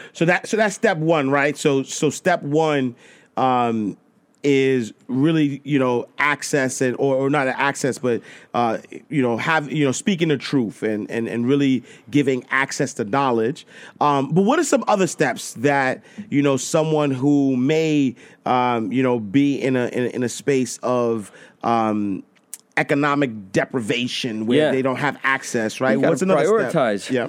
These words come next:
Speaker 2: You know, you gotta prior-, you gotta prioritize what that drink is worth to you,
Speaker 1: Mm.
Speaker 2: you know, or what that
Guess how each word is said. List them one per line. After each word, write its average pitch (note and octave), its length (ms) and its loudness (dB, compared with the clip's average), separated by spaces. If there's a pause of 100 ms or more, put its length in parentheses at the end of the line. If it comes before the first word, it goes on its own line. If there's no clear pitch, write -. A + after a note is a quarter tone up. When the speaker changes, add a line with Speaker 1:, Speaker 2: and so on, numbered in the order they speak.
(140)
Speaker 2:
You C#3+ 200 4
know, C3 100 2
you D3 140 0
gotta G3 180 0
prior-, D#3 520 -2
you C#3 160 -2
gotta E3+ 200 0
prioritize D#3 640 -2
what D3+ 200 -2
that C3+ 200 0
drink C3 300 -2
is G2+ 120 -4
worth G2 260 -4
to G#2 100 -4
you, D#2 160 -2
Speaker 1:
Mm. A#2+ 240 -4
Speaker 2:
you A#2+ 140 2
know, A2 240 0
or G#2+ 120 0
what C#3 220 -2
that B2+ 300 -2